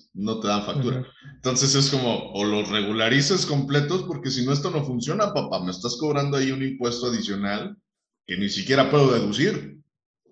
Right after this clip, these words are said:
Speaker 1: Luego
Speaker 2: Ujú.
Speaker 1: también estaba viendo que dentro de los cambios, el tema de las gasolinas, que ahora les van a pedir a las, a las gasolineras o a la persona que quiera deducir, que dentro de la factura venga el permiso,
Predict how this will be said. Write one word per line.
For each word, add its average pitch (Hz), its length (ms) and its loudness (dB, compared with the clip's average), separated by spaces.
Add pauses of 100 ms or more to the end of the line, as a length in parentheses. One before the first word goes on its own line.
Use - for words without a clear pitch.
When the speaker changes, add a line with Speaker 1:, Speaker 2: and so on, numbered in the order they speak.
(140)
Speaker 1:
Luego 120 200 2
Speaker 2:
Ujú. 117 60 2
Speaker 1:
también 139 220 -2
estaba 151 240 0
viendo 120 360 -2
que 107 120 -4
dentro 104 280 -2
de 110 80 0
los 90 160 -6
cambios, 104 560 -6 (200)
el 92 120 -8
tema 113 220 2
de 117 80 4
las 104 160 2
gasolinas, 107 960 -2 (180)
que 101 100 -4
ahora 120 180 2
les 113 200 2
van 110 160 2
a 120 140 -2
pedir 113 280 0
a 120 40 2
las, 113 320 -2
a 101 60 -4
las 90 540 -6
gasolineras 101 840 -2
o 104 100 -2
a 101 40 2
la 95 200 -4
persona 139 360 -4
que 123 120 -6
quiera 131 200 0
deducir, 113 680 -2 (260)
que 110 140 0
dentro 170 380 2
de 160 100 2
la 117 140 2
factura - 840 -4 (380)
venga 131 600 2
el 117 220 -2
permiso, 135 920 0